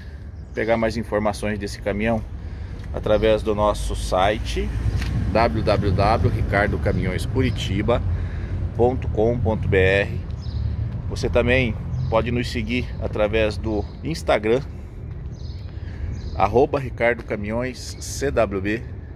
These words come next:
Você também pode ser nosso amigo lá no Facebook,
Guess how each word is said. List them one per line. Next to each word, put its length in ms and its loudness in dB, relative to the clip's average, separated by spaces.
Você 180 -2
também 360 0
pode 260 0
ser 220 -4
nosso 260 -4
amigo 320 -2
lá 160 0
no 80 -4
Facebook, 760 -4